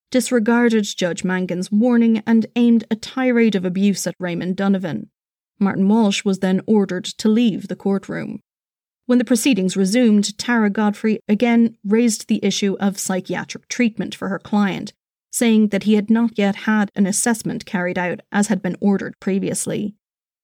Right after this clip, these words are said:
Then the state made an application to have sight of Donovan's medical records, and in response, Tara Godfrey commented that the state had already, quote, "prevailed upon" a member of Mister Donovan's family to provide same.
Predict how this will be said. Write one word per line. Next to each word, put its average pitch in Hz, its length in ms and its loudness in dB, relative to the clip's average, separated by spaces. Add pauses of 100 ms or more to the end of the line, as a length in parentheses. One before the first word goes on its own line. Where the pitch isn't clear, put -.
(120)
Then 208 460 4
the 208 140 2
state 214 400 0
made 196 200 2
an 196 120 2
application 196 640 0
to 202 80 -2
have 202 220 -2
sight 202 380 -2
of 202 140 0
Donovan's 190 500 -4
medical 220 420 2
records, - 540 -10 (280)
and 214 240 4
in 208 120 4
response, 233 580 -2
Tara 214 340 -2
Godfrey 226 460 0
commented 202 580 0 (280)
that 220 100 -6
the 247 80 0
state 240 340 0
had 233 260 0 (120)
already, 220 600 2
quote, 214 340 0 (100)
"prevailed 208 520 2
upon" - 400 -6 (200)
a 220 100 2
member 254 500 2
of 196 280 -2
Mister 196 300 0
Donovan's 185 520 -4
family - 520 0 (140)
to - 100 -10
provide 214 560 0
same. 214 480 -2